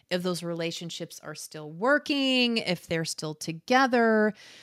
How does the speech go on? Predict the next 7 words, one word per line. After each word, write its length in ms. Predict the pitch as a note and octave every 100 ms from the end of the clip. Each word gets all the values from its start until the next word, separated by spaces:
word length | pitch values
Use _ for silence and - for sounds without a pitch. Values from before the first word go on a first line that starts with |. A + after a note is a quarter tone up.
| - - _ _ _ _ _ -
long 360 | G3 G#3+ A#3
term, 400 | A3+ - F3 F3+
right? 260 | F3 F3 F#3+
So 140 | G3+
we 160 | F#3+ F#3+
know 240 | F#3 F#3
that, 500 | F3+ F3 F3 F3 F3